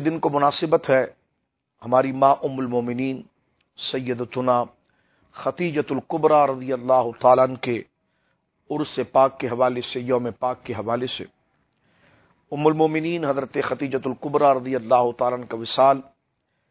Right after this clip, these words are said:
حضور سید عالم صلی اللہ علیہ وسلم کے مدینہ منورہ ہجرت کرنے سے تین سال قبل، دس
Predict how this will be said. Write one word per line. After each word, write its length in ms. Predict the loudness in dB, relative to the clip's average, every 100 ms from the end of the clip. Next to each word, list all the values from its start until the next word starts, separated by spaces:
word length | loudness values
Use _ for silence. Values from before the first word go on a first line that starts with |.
| _ _ _ _ _ _ -10
حضور 300 | -2 0 0 -2
سید 280 | 0 0 4 4
عالم 180 | 2 -2
صلی 100 | -8
اللہ 180 | 2 2
علیہ 120 | 2 -2
وسلم 380 | -2 0 -2 -2
کے 80 | -2
مدینہ 380 | 0 0 2 2
منورہ 500 | 2 0 2 4 4 4 0
ہجرت 320 | -2 -2 -2
کرنے 280 | -6 -6 -10
سے 140 | -12 -8
تین 180 | -8 -8 -6
سال 200 | -4 -6 -4
قبل، 220 | -4 -4 -10 _ _ _ _ _ _ _ _ _ _ _ -20 -20 _ _ _ _ _ _ _ _ _ _ _ _ _ _ _
دس 320 | 2 2 2